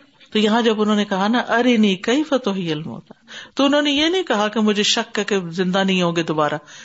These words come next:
ابراہیم علیہ السلام کا ایمان موجود تھا، کیفا کا سوال ہے، یہ ہوگا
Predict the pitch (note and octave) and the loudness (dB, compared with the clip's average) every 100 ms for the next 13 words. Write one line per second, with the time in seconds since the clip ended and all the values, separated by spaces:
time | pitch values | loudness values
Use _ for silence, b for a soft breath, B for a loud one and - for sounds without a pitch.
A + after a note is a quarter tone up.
0 | B B G#3 G3+ F#3+ A3 A#3 A3+ A#3 A3+ | B B 0 2 2 2 2 0 0 0
1 | B3 B3+ A3+ G#3 A3 B3 B3+ A#3+ A3+ A#3 | 0 0 0 2 2 2 2 2 0 0
2 | C4+ C#4 C#4 A#3 D#3+ F3+ b _ _ - | -2 0 0 0 0 -6 b _ _ -4
3 | E4+ F#4 F#4+ F#4 F4+ F4+ E4+ E4 C4+ A3+ | 0 4 2 4 0 2 0 2 2 4
4 | A3+ G#3 F#3+ D#3+ D#3+ _ _ _ _ _ | 2 0 0 -2 -4 _ _ _ _ _
5 | C4 D4 E3 A#3 F4 F#4+ | 0 2 2 4 4 2